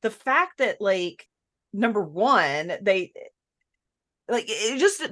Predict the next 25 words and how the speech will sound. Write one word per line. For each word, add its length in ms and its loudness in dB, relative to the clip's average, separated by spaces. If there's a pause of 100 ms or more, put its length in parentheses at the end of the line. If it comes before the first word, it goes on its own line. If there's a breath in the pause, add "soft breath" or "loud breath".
(120)
just 200 4
the 80 2
fact 220 2
that 100 0
they 140 4
got 400 6
all 260 2
of 100 -2
these 260 -8
at 100 -2
once 640 -6 (260 soft breath)
and 140 2
that 100 0
they 140 6
were 160 0
still, 760 2 (1400)
I 80 2
think 240 -6
that 160 6
even 280 -4
helped, 640 -4 (1400)
maybe 420 0
that 220 2
helped 380 -6
keep, 300 -12